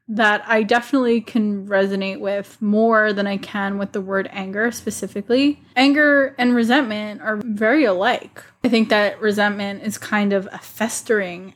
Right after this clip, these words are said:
anger. It's an anger that hasn't been expressed,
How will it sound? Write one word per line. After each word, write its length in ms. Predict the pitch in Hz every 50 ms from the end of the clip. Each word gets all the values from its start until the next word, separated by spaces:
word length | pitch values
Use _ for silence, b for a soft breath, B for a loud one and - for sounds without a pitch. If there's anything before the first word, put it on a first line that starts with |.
| _ -
anger. 680 | 240 226 233 226 214 208 202 196 190 208 240 262 254 _ _ _ _ _ _ _ _ _ -
It's 340 | 262 240 220 - - - - _ _ _ _ -
an 160 | - 247 233
anger 400 | 233 - 226 226 220 220 220 220
that 140 | 208 220 214
hasn't 480 | 202 - 226 220 208 - 226 208 202 -
been 160 | 214 202 202
expressed, 1000 | 196 - - - - - - 196 165 175 226 233 - - - - - - -